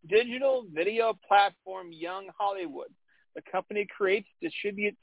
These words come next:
celebrity and lifestyle programs, globally owns several different leading entertainment brands, and licenses the Young Hollywood trademark internationally for a range of consumer products and services.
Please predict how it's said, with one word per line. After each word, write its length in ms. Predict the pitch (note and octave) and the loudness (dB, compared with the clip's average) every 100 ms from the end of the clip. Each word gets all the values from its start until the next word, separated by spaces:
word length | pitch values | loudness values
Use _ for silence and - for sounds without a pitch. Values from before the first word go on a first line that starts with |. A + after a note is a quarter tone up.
| - | -4
celebrity 560 | E3+ F#3 A3 A#3+ A#3+ | 6 6 6 0 0
and 160 | D#3 D3+ | -4 0
lifestyle 720 | E3+ G3+ - - G#3 G3+ F#3+ | 0 0 -2 2 4 4 2
programs, 680 | - G#3+ G#3+ G#3 G#3 G#3 G3+ G3 _ - _ - | 0 -2 0 0 2 -2 -4 -8 _ -20 _ 2
globally 480 | G3 A#3+ B3 B3+ B3 G3 | 6 8 6 2 2 2
owns 200 | E3+ D#3+ | -2 -4
several 240 | - G#3 G3+ | -2 -2 0
different 360 | G#3 F3+ - | 0 0 -4
leading 560 | F3 G#3 G#3+ G#3 G3+ G3 | -4 0 2 2 0 0
entertainment 600 | F3 - - A#3 B3 A3 | 0 -2 0 -2 -2 4
brands, 520 | G#3+ G#3+ A3 A3 G#3 F#3+ _ _ _ | 6 8 8 4 2 -6 _ _ _
and 140 | D#3 D#3 | -2 6
licenses 680 | F3 G#3 - A3+ G3 G#3+ F#3+ F#3 | 8 6 4 -8 -6 -8 -8 -6
the 100 | D#3 | 0
Young 320 | E3+ G3+ G#3 | 2 2 -2
Hollywood 500 | F#3 F#3 G3+ G3+ F#3+ - | 0 2 2 0 -2 -4
trademark 560 | A3 A3+ A3 G#3+ G#3 - G3+ | -2 -2 -2 -2 -2 -4 -6
internationally 720 | G#3 G3 G3+ - G#3 G#3 G3+ - | -2 -2 -2 -6 -6 -4 -4 -2
for 140 | D#3 | -2
a 40 | D3+ | 0
range 320 | E3+ G3 G3+ F3+ | 0 0 -4 -2
of 80 | F3 - _ - _ - | -2 -4 _ -20 _ -6
consumer 360 | D#3+ C4+ D#4 A#3+ | 2 4 4 4
products 380 | G#3 A3 A3+ - | 6 6 6 -2
and 100 | G#3+ - | -16 -12
services. 560 | E3+ E3+ D#3 - C3+ | -8 -6 -8 -10 -16